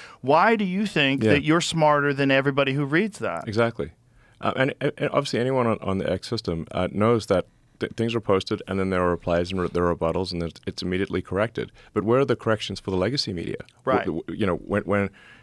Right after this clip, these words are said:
Speaker 2: if, um, you know, bro-, some broadcast media, pub-, they, they, they, they, they say, stay,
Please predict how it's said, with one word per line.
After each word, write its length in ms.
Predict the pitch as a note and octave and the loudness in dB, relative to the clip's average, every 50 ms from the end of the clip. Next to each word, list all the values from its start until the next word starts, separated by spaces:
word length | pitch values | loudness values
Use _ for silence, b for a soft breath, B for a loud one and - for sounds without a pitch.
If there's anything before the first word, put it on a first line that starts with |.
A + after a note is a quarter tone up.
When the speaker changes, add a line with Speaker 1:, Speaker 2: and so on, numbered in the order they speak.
| B - | B 0
Speaker 2:
if, 300 | - G2+ G2 - - - | 0 0 0 -2 -2 0
um, 260 | G2+ G2 F#2+ F#2 F2 b b b b b b b b b b b - | 2 2 2 0 -4 b b b b b b b b b b b -2
you 60 | G#2+ | -2
know, 80 | G2 | -2
bro-, 140 | E2+ G#2 - - | -2 -2 -4 -6
some 180 | - - A2+ G2 | -4 -4 -2 0
broadcast 460 | F#2 G#2 G#2+ G#2+ - A2+ G2 G2 - | 2 2 0 0 0 -2 -4 -4 -2
media, 360 | F#2+ G2 G2 F#2 G2 F#2 E2+ - _ - - _ | -2 -2 0 0 0 0 -2 -4 _ -20 -20 _
pub-, 220 | - G2+ F#2+ - - | -2 -2 -2 -2 -4
they, 220 | - F2 G2+ A2 | -2 -2 0 0
they, 200 | - G#2 G#2+ B2 | 2 0 0 0
they, 240 | A#2 - A2+ C#3 D3 - | 2 2 0 0 0 -2
they, 140 | - A2+ C#3 | -2 -4 -4
they 240 | C#3+ - - A2+ B2+ | -4 -4 -4 -4 -4
say, 160 | B2+ - - - - - - - _ | -2 -4 -6 -8 -8 -14 -20 -18 _
stay, 280 | - - - - A2+ | -16 -10 -4 -4 -4